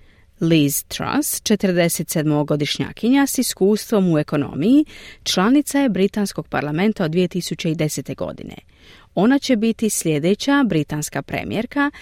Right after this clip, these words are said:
nakon što je pobijedila bivšeg ministra financija Rishija Sunaka u anketi u kojoj je sudjelovalo oko sto osamdeset tisuća članova konzervativne stranke.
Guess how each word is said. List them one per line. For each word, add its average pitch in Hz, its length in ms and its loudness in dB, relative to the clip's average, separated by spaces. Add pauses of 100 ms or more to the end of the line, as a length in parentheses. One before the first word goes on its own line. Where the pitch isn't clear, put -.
(200)
nakon 160 400 2
što - 180 -2
je 285 80 2
pobijedila 247 680 4
bivšeg 214 560 0
ministra 180 520 0
financija 240 800 0
Rishija 156 480 -2
Sunaka 254 680 -4 (360)
u 311 80 2
anketi 233 460 2
u 208 40 2
kojoj 165 180 0
je 156 40 -2
sudjelovalo 233 840 0
oko 220 240 -2
sto 269 280 0
osamdeset 208 720 0
tisuća 190 540 0
članova 180 520 -2
konzervativne 147 680 -2
stranke. - 480 -14